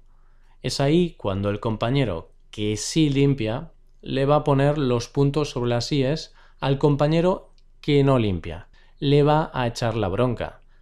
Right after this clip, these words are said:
es decir, le va a dejar claro su enfado por esta situación. Y ya que utilizamos la expresión poner los puntos sobre las íes, te hablo de una expresión que significa exactamente lo mismo.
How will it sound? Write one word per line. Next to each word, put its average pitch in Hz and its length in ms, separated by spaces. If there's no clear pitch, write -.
es 127 100
decir, 131 460
le 110 180
va 123 100
a 139 40
dejar 143 400
claro 139 420
su 135 200
enfado 127 500
por 104 180
esta 113 240
situación. 82 540
Y 127 500
ya 143 160
que - 140
utilizamos 139 720
la 120 140
expresión 135 880
poner 110 340
los 113 240
puntos 123 500
sobre 95 180
las 104 260
íes, 143 420
te 135 100
hablo 165 240
de 147 60
una 156 120
expresión 151 800
que 117 140
significa 147 720
exactamente 160 1300
lo 98 300
mismo. 90 460